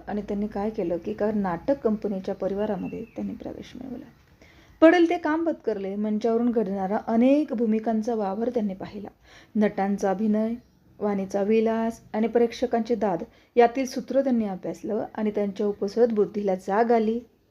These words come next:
जाण आली. बोलणे हे काम तसे हिमतीचे होते, तेव्हा समोर ध्वनिवर्धक नव्हता, श्रोताही संस्कारित नव्हता. काही अवखळ, ओढाळ मंडळीही पुढे असत. या सर्वांना सावरून सभा बांधावी लागत असे आणि मग तिच्यात जीव ओतता येत असे,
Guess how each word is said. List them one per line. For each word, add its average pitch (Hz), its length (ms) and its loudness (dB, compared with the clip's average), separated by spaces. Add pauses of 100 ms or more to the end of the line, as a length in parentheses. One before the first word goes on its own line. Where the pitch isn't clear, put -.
(120)
जाण 196 240 -6
आली. - 180 -10 (680)
बोलणे 302 560 6
हे 311 200 2
काम 214 440 -2
तसे 233 180 -2
हिमतीचे 233 640 -4
होते, 165 380 -6
तेव्हा 202 220 -4
समोर 208 300 -4
ध्वनिवर्धक 202 600 -2
नव्हता, 208 440 -4 (360)
श्रोताही 262 520 4
संस्कारित 302 540 -6
नव्हता. 214 280 -12 (340)
काही 214 220 2
अवखळ, 220 560 2 (400)
ओढाळ 220 340 2
मंडळीही 240 480 2
पुढे 226 240 -4
असत. - 200 -10 (400)
या 247 220 6
सर्वांना 269 440 2
सावरून 220 420 -2
सभा 208 340 -4
बांधावी 196 460 -2
लागत 214 280 -4
असे 196 260 -6
आणि 190 120 -4
मग 202 160 -2 (120)
तिच्यात 240 260 2
जीव 247 240 0
ओतता 233 380 2
येत 190 240 -4
असे, 196 300 -8